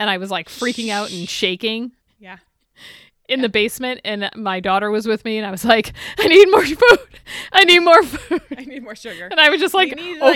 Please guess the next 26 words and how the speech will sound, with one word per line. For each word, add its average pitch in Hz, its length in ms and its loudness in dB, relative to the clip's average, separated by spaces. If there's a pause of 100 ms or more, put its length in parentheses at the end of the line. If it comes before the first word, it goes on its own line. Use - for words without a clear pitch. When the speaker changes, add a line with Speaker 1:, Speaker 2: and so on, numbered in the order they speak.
Speaker 1:
opening 294 220 0
Speaker 2:
salami 247 240 -4
Speaker 1:
snacks. 254 340 4
Speaker 2:
log. 190 360 -8 (840)
Speaker 1:
I 370 120 4
was 330 140 -2
opening 285 400 2
snacks - 460 -8
in 302 80 -8
our 247 100 -2
basement, 240 640 -4 (140)
<laughs> - 140 -20
running 285 260 2
up 277 100 -4
the 320 120 -6
stairs, - 680 -6 (400)
throwing, 311 320 0
like, 262 300 -4
peanut 285 240 -4
butter 269 200 -2
granola 220 340 -2
Speaker 2:
<laughs> - 20 -14
Speaker 1:
bars 240 340 -4
down 226 180 -6
my 226 140 -8
throat. 233 380 -6